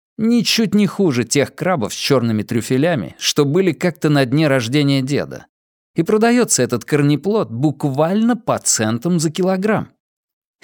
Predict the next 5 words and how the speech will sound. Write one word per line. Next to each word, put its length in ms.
«Идиоты», — 920
повторила 540
она 160
про 180
себя. 420